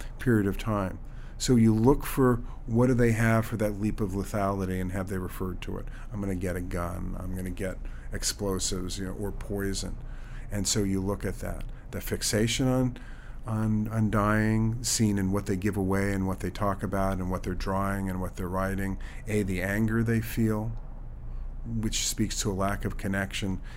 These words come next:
and that lack of connection is seen in isolation and loneliness, and L is the means to the leap to lethality, to death. So that's why care to prevent a fail. Be compassionate, accepting,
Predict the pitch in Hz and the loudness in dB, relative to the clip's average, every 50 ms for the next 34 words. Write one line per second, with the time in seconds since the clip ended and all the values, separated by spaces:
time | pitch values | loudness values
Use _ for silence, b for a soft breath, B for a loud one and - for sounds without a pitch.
0 | B B - 101 98 101 104 101 98 98 - - 101 - - - 98 95 95 - | B B -2 -2 0 0 0 2 2 2 2 0 -2 -2 -2 0 2 2 2 0
1 | - - 95 92 87 - - 107 92 90 92 92 90 95 92 - - - 90 92 | 0 -2 -2 -2 0 -2 -2 -2 -2 -2 -2 -2 -2 -2 -2 -2 -4 -4 -4 -4
2 | 92 90 - - - 90 87 90 92 92 92 95 92 92 92 87 - - - B | -4 -4 -4 -4 -4 -4 -4 -2 -2 -2 -2 -2 0 0 0 0 0 0 0 B
3 | B B B B - 101 95 95 98 98 98 101 101 110 127 113 104 90 95 95 | B B B B -2 0 2 2 2 2 0 0 -2 -4 -4 -4 -4 -4 -4 -2
4 | 92 92 92 92 92 92 90 - - - 92 95 95 92 90 92 92 90 90 - | -2 0 0 0 0 0 -2 -2 -4 -6 -4 -4 -4 -4 -2 -2 -4 -4 -4 -6
5 | - - - B B B B B B - - 113 92 95 90 - - 98 95 95 | -10 -10 -10 B B B B B B -8 -6 -4 -4 -4 -4 -6 -4 -4 -2 -2
6 | 95 98 98 95 90 92 92 - - - 85 - - 90 87 82 - - - - | -2 -2 -4 -4 -6 -6 -6 -6 -6 -6 -6 -4 -2 -2 -2 -2 -4 -6 -10 -10
7 | - - - - - B B B B B B B B - - - 95 104 104 98 | -10 -10 -10 -10 -10 B B B B B B B B -8 -6 -4 -2 -2 -2 -2
8 | 101 - - - 101 92 92 90 90 90 85 - - - - 101 98 98 95 95 | -2 -4 -4 -4 -2 -2 -2 -2 -2 -4 -6 -6 -6 -4 -2 -2 0 -2 -2 -4
9 | 90 - - 95 87 90 90 87 85 82 - - - 87 85 82 82 82 85 B | -6 -6 -6 -6 -4 -4 -4 -4 -6 -6 -8 -8 -8 -8 -6 -6 -6 -8 -8 B
10 | B B B B - 95 90 - 95 87 - - 101 98 98 95 - - 101 98 | B B B B -8 -8 -6 -6 -6 -6 -4 -4 -2 -2 -2 -2 -4 -4 -4 -4
11 | 98 92 - 92 - - - - 95 90 - - - 90 90 87 87 | -6 -6 -8 -8 -6 -6 -4 -2 -2 -4 -4 -4 -6 -6 -6 -6 -8